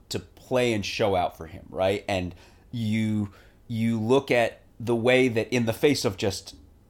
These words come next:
whatever we are, twenty and sixty-three in the, in the Big Ten over the past four and a half years,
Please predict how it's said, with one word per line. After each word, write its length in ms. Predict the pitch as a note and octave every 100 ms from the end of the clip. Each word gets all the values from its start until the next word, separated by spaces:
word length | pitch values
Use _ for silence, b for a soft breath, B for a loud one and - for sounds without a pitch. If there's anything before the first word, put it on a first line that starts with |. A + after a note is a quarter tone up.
| G2+
whatever 340 | G2+ G2 B2+
we 140 | G2 F2+
are, 80 | E2+
twenty 340 | - A2 A#2
and 120 | G2+
sixty-three 800 | - G#2+ - F#2 G2+ G2+ A2 A#2 -
in 160 | G2+ F2+
the, 100 | E2+
in 140 | - G2
the 80 | F2+
Big 200 | G2 F#2
Ten 200 | G2 G2+
over 160 | F2+
the 40 | E2+
past 280 | G2+ F#2
four 200 | - F#2+
and 80 | F#2+
a 40 | F#2+
half 260 | F#2+ F#2
years, 380 | F#2+ F#2+ G2+